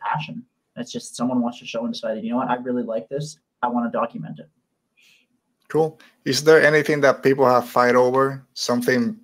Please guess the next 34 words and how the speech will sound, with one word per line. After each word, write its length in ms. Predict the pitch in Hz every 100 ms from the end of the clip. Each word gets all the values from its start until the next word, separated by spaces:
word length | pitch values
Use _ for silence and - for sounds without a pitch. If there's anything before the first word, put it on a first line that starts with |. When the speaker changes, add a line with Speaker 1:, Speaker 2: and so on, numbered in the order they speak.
| 110
Speaker 2:
big, 320 | 123 131 139
or 160 | 135 127
maybe 480 | 139 185 220 185 -
not 260 | 139 185
even 220 | 277 208 147
big, 220 | 156 151
but 160 | 135
for 220 | 120 127 120
characters 480 | - 135 135 135
that 160 | 135 117
they 180 | 127 120
really 340 | 117 127 139 139
enjoy, 320 | 127 135 139
and 120 | 127
they're 80 | 127
like, 220 | 123 120 127
"Oh, 160 | 143
I 100 | 139
gotta 400 | 131 135 127 113 - -
write 300 | 117 127 123
this," 180 | 135
and 120 | 120 110
then 140 | 110
there's, 380 | 110 107 104 - _ _ - _ _ _ _
I 80 | -
don't 160 | 107 110
know, 240 | 143 147
"I 160 | 131 151
wanna 260 | 151 151
do 140 | 143 143
It's 180 | 131
My 200 | 127 135
Turn," 400 | 135 - 139 135
or, 120 | 127